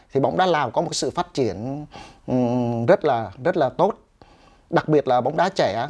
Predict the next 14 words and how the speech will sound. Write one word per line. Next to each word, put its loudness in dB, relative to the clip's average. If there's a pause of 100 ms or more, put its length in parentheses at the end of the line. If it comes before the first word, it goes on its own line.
họ -4
đứng 2
hạng -2
nhì 4
giải -2
U 6
mười 0
chín, -2 (200)
U -2
mười 0
chín -4
Đông -2
Nam -2
Á. -6